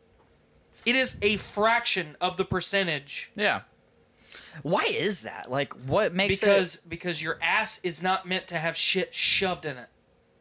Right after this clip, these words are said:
Speaker 2: Well, no, obviously.
Speaker 1: Okay? So when a man shoves a penis in another man's ass,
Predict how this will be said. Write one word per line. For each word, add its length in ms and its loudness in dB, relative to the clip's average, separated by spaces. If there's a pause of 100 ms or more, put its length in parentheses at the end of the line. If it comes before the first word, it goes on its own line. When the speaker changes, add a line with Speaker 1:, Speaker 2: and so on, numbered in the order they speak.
(140)
Speaker 2:
Well, 180 0
no, 1120 0
obviously. 680 -2
Speaker 1:
Okay? 260 -2 (140)
So 220 0
when 180 0
a 100 0
man 340 -2
shoves 340 0
a 100 0
penis 680 -4 (300)
in 100 -4
another 320 0
man's 420 -2
ass, 640 0